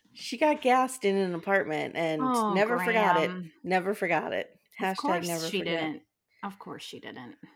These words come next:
Speaker 1: <sighs> I have so many thoughts on this episode of Virgin River.
Speaker 2: Oh.
Speaker 1: It's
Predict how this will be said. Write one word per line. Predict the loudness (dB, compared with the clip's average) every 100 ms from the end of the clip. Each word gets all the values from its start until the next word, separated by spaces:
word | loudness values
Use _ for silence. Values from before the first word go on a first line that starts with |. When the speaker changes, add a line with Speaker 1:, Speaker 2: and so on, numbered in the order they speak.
| _ _ _
Speaker 1:
<sighs> | -12 -12 -12 -12 0
I | 2 2
have | 0 -2 -2 -4
so | -6 2 4 4 4
many | 2 0 0
thoughts | 0 2 2 2
on | 0 0
this | 0 0
episode | 0 0 0 0
of |
Virgin | 0 0 0
River. | 0 0 2 2 2
Speaker 2:
Oh. | -2 -4 0
Speaker 1:
It's | 4 4 4 0 -10 -8 -10